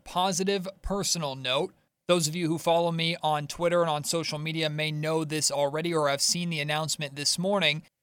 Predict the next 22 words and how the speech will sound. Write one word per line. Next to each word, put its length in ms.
but 140
there 160
have 140
been 160
a 60
few 260
days 460
over 120
the 80
last 340
couple 220
months 280
that 80
I 140
have 160
missed 340
recording 440
a 60
Locked 320
On 200
Kings 360
episode 640